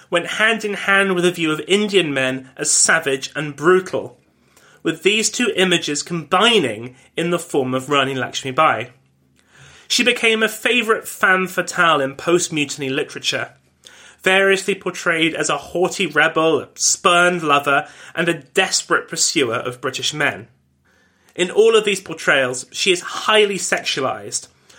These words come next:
with her eventual conquest by British men used as an allegory for the violent pacification of her nation. In India, her reputation has been very different.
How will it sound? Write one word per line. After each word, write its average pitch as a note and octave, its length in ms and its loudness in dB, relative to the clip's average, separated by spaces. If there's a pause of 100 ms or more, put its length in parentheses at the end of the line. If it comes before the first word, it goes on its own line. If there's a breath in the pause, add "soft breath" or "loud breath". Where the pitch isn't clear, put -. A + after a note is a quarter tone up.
(160 soft breath)
with F3+ 180 0
her F3+ 140 4
eventual F3 640 0 (140)
conquest A3 840 0 (320 loud breath)
by D3+ 120 2
British D3 360 -4
men C3 440 0 (340 soft breath)
used E3+ 440 2
as E3 160 -2
an F#3 120 -2
allegory E3 480 0
for C#3+ 100 -12
the D3 120 -4
violent D#3 540 0
pacification D#3 1000 -2
of C3 180 -10
her C3+ 140 -8
nation. C#3 640 -4 (540 soft breath)
In D3+ 140 0
India, E3+ 600 2 (260 soft breath)
her B3 120 4
reputation F3 600 0
has C#3 140 -12
been B2 180 -2
very A#2 180 -2
different. A#2+ 560 -2